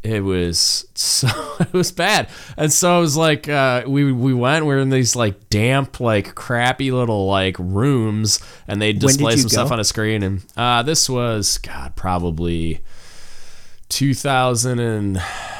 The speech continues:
Speaker 1: fifteen, two thousand sixteen, I think.
Speaker 2: Okay. Okay.
Speaker 1: Yeah. Yep. Um,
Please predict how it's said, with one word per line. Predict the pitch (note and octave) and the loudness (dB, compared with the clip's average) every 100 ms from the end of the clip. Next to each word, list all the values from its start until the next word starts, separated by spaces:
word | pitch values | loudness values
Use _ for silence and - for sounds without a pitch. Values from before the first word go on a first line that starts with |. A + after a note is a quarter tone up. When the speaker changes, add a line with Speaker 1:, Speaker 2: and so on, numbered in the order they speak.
| - - - - - - - | -14 -14 -16 -18 -20 -20 -20
Speaker 1:
fifteen, | - C#3 - E3+ E3+ | -4 -4 0 0 0
two | D3 C#3 | 0 0
thousand | D3 B2 | 0 0
sixteen, | - C#3 - E3 E3 - - - - | -4 -2 -2 -2 -2 -8 -20 -16 -6
I | |
think. | D3+ E3 - | -4 -4 -2
Speaker 2:
Okay. | D3+ - G#3+ - - - - - | -2 -2 -6 -10 -20 -20 -16 -12
Okay. | - - | -10 -4
Speaker 1:
Yeah. | A#2 G#2+ G2+ B2 - - - - - - | 0 2 0 -6 -18 -20 -20 -20 -20 -6
Yep. | A#2+ C3+ - | 0 0 0
Um, | A#2+ A2+ G#2 F#2 F#2 - | 0 2 2 0 -4 -10